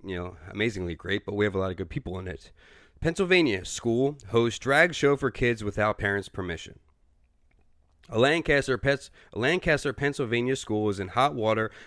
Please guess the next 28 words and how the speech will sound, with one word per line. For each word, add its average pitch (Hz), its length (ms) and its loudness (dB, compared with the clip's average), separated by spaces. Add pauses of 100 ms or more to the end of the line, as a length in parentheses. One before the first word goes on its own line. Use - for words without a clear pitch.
for - 160 0
allowing 107 420 0
its 104 300 -4 (280)
L 151 220 4
G 139 280 -2
B 127 260 -2
T 131 260 -4
Q 131 300 2
club 104 400 0
to 101 80 -6
stage 107 320 0
a 101 60 -6
drag 139 420 4
show 117 400 2
on 107 200 0
school 165 340 0
property 120 520 -2
without 110 540 0
parents' 110 500 -2 (160)
permission. 104 600 -2 (3000)
Leaked 135 260 2
photos 110 380 2
and 107 100 -4
videos 139 500 6 (160)
show - 280 -2
several 156 560 2
provocatively 147 1000 0
dressed 127 540 0